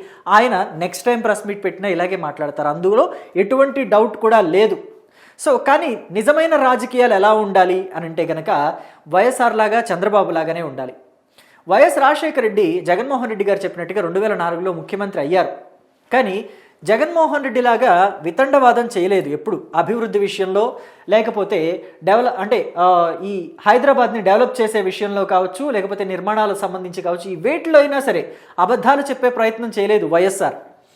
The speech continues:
వైఎస్ఆర్ and సిబిఎన్ వీళ్ళిద్దరు తీరు ఎలా ఉంటుందో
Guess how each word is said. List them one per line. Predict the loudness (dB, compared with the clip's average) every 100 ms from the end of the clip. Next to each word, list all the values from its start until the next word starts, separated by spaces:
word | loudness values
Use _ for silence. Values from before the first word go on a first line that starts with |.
| _ _ _ _ -10
వైఎస్ఆర్ | 2 4 4 0 0 0 -2 -6 -10 -20 _ _ _ _ _ -4
and | 0 0 0 -4 -12 -20 _ _ _ _ _ _ _ _ _ _ _ _ _ _ _ _ -20 _ _ -12
సిబిఎన్ | -8 0 0 0 -12 -20 _ -20 _ _ _ _ _ _ _ _ _ _ _ _ _ _ -20 _ _ _ _ _
వీళ్ళిద్దరు | 0 2 2 2
తీరు | 2 2 2
ఎలా | 2
ఉంటుందో | 0 0